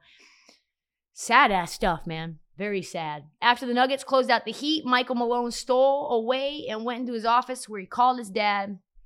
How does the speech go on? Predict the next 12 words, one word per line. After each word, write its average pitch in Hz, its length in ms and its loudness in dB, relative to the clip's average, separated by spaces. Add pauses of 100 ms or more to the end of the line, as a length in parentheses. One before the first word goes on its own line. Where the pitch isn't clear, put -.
(240)
and 208 140 -6
said, 202 460 -2 (320)
"I 190 80 -6
couldn't 277 320 0
even 214 240 0
talk 208 340 2
for 170 160 -10
a 160 80 -10
minute. 156 340 -14
I 185 120 -2
was 196 160 -4
emotional. 208 680 -6